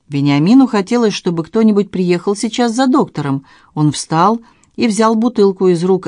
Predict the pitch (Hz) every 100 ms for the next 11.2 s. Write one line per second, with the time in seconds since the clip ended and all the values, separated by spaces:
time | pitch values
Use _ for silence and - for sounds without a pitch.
0 | - 165 180 165 170 170 165 _ _ _
1 | _ _ _ _ - 220 214 208 196 185
2 | 214 196 165 139 139 156 143 151 151 -
3 | 156 156 151 151 151 151 _ _ _ _
4 | _ - 170 170 165 - 277 196 160 151
5 | _ - 196 185 180 196 185 175 - 185
6 | 147 147 - 147 156 _ _ _ _ _
7 | _ _ - 147 139 135 156 147 - 147
8 | 147 147 135 160 160 147 147 156 - 233
9 | 220 160 - - _ 180 165 160 160 160
10 | 165 240 190 - 226 226 220 - 170 156
11 | 151